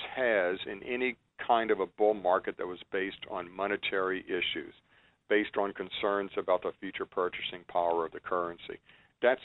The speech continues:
precisely the kind of market I think we're in and will be in for years to come. So if silver does what it has in every previous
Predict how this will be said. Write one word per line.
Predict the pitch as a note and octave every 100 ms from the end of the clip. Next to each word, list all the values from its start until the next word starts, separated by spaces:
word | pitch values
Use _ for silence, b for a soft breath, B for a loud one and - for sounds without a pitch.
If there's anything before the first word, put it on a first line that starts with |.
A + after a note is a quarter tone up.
| -
precisely | G#2+ G2 - A2+ B2 A2+ A#2+ G#2
the | F#2+ -
kind | G2+ G2
of | F#2
market | F#2+ F#2+ - G2+ F#2
I | F#2 -
think | G2+ -
we're | F2+ G#2+
in | G#2 G#2 G#2
and | F2 E2+
will | G#2 G#2+
be | G#2+ G#2
in | G#2 G2+
for | F#2+
years | F2+ G2 G2+ -
to | -
come. | - A2 A#2 _ _ _ _ _ _ - _ -
So | A2 G#2 G#2
if | A#2+ B2 - _ - -
silver | B2+ C3 C3+
does | A2 A#2+ A#2+ A2+
what | A2 A2
it | G#2
has | A2+ A2+ G#2 G2 - - _ _ _ _ _ -
in | G2+ G2 -
every | A#2+ A#2 B2
previous | A2+ - A#2+ A2+ G#2+